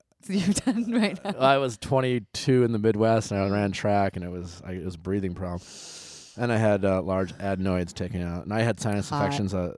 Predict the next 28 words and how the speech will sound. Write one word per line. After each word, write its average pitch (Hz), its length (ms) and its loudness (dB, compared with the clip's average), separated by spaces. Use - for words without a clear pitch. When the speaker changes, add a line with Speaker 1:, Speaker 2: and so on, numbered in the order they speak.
Speaker 2:
as 92 160 -8
a 90 140 -8
kid 101 340 -4
all 90 140 -4
the 87 80 -6
time. 90 480 -6
Speaker 1:
I 78 40 -12
have 139 200 -6
Speaker 2:
So 92 140 -6
Speaker 1:
all 87 140 -2
Speaker 2:
I 92 60 -2
Speaker 1:
the 92 60 -4
Speaker 2:
probably 104 440 2
Speaker 1:
time. - 20 -4
Speaker 2:
still 101 180 -4
do 92 200 0
it 87 60 -2
because 87 460 -6
I 98 80 -10
couldn't, 113 380 -2
I - 20 -8
literally 101 320 -2
breathed 92 420 -4
when 92 100 -20
I 90 40 -18
was 90 120 -14
a 90 100 -12
child. 92 360 -8